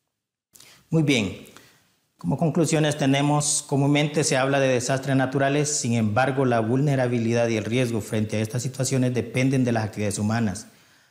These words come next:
Reducir la cantidad y la gravedad de los desastres naturales significa enfrentar los problemas de desarrollo y de vulnerabilidad humana.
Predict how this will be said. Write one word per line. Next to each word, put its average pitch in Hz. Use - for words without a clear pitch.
Reducir 135
la 160
cantidad 151
y 147
la 135
gravedad 123
de 135
los 135
desastres 135
naturales 131
significa 135
enfrentar 120
los 135
problemas 127
de 123
desarrollo 113
y 127
de 127
vulnerabilidad 127
humana. 87